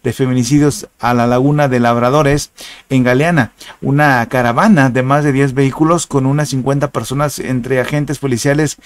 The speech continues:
peritos, funcionarios y representantes de instituciones estatales y federales que conforman la Comisión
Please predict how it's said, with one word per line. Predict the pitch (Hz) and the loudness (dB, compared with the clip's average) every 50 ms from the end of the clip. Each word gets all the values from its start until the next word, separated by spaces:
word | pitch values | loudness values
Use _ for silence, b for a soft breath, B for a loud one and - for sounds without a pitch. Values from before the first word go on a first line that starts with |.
| B B B B | B B B B
peritos, | - 135 131 135 139 143 - 165 160 151 - | -2 0 2 2 2 2 0 0 0 0 0
funcionarios | - 151 151 151 156 160 135 131 131 135 135 147 147 147 139 - - - | -2 -2 -2 0 0 0 2 2 2 2 2 2 0 0 -2 -4 -8 -6
y | 156 165 | -4 -2
representantes | 156 160 151 139 - - - 131 123 117 139 139 135 120 151 143 120 | 0 -2 -2 -2 -4 -4 -4 -2 -2 -2 -2 -2 -2 -2 -2 -2 0
de | 143 147 | 0 0
instituciones | 143 135 - 147 - 131 113 117 143 143 151 151 139 139 | 0 0 -2 -4 -6 -6 -4 -4 -2 -2 -2 -2 -4 -4
estatales | 131 - 135 127 - 165 180 180 185 175 - - B B B B B B | -4 -4 -4 -2 0 2 2 4 2 2 0 -2 B B B B B B
y | - | -6
federales | 147 - 165 147 143 143 143 147 156 156 147 - | -4 0 0 2 2 2 2 2 0 0 -2 -4
que | 147 | -4
conforman | - 139 127 113 123 139 147 151 147 147 | -2 -2 -2 0 -2 -2 -2 0 -2 -2
la | 139 131 107 | -2 -2 -2
Comisión | 127 123 123 120 - 147 147 151 - | -2 -2 -2 -2 -2 -2 -2 -2 -4